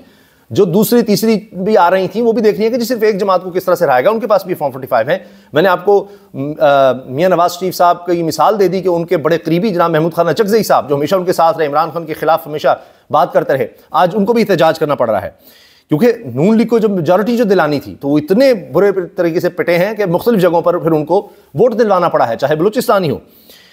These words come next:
अच्छा, इसके साथ जनाब वो जो इमरान खान ने कहा था ना, "अब आपने हिफाजत करनी है अपने वोट की और आपने वोट डाल दिया, बड़ा कमाल कर दिया",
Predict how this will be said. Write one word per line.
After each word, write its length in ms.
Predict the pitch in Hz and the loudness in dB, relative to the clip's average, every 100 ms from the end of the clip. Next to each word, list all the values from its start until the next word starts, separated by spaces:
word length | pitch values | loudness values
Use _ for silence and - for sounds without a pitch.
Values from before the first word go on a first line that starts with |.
| _ _ 143 | _ _ -4
अच्छा, 440 | 147 160 135 - | 0 0 0 -2
इसके 220 | 202 - | -4 -2
साथ 200 | 233 214 | 2 2
जनाब 260 | 190 208 214 | 2 0 0
वो 100 | 202 | 0
जो 80 | 202 | 0
इमरान 260 | 180 185 | 2 0
खान 100 | 180 | 0
ने 80 | 190 | 0
कहा 140 | 180 175 | 0 0
था 100 | 214 | 0
ना, 160 | 240 | 2
"अब 100 | 180 | 2
आपने 220 | 175 185 | 0 -2
हिफाजत 380 | 175 147 147 185 | -4 0 -2 -2
करनी 240 | 180 165 170 | -6 -6 -4
है 180 | 156 151 | -2 -2
अपने 200 | 160 147 | -4 -4
वोट 260 | 139 151 | -2 -2
की 420 | 151 139 131 - - - - | -4 -8 -8 -16 -20 -10 0
और 180 | 147 151 | 2 4
आपने 340 | 156 160 165 | 2 0 -2
वोट 300 | 135 156 127 | 0 -2 -2
डाल 240 | 131 156 | 0 0
दिया, 180 | 156 160 | 0 0
बड़ा 160 | 147 147 | 0 -2
कमाल 320 | 135 139 170 | 0 0 0
कर 160 | 160 135 | -2 -2
दिया", 220 | 147 | -2